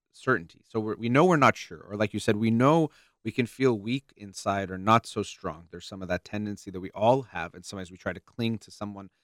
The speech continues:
or something or some group outside of us to give us this feeling of strength, of almost invincibility at times. And,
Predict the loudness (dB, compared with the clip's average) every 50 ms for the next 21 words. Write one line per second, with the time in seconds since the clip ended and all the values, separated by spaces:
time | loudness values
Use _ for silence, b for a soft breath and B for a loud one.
0 | _ _ _ -20 -12 -10 -10 -10 -10 -8 _ 2 2 2 2 0 -2 -8 -10 -12
1 | -18 -20 _ 0 0 0 0 0 -6 -6 -6 -6 -2 2 4 4 4 4 2 -2
2 | -4 -10 -12 -12 -14 -18 -20 _ -14 -14 -8 -8 -8 -8 -10 -16 _ _ _ _
3 | _ _ -18 -18 -8 -6 -6 -6 -6 -10 -14 -20 -20 -20 _ _ -4 -4 -4 -4
4 | -8 _ -16 -12 -10 -10 -10 -10 -16 -18 _ -16 -16 -16 -16 -20 -20 -20 -20 -4
5 | _ 0 4 4 4 2 2 0 -2 -4 -6 -10 -8 -8 -8 -8 -12 -14 _ _
6 | _ _ _ _ _ _ _ 2 2 2 2 0 -6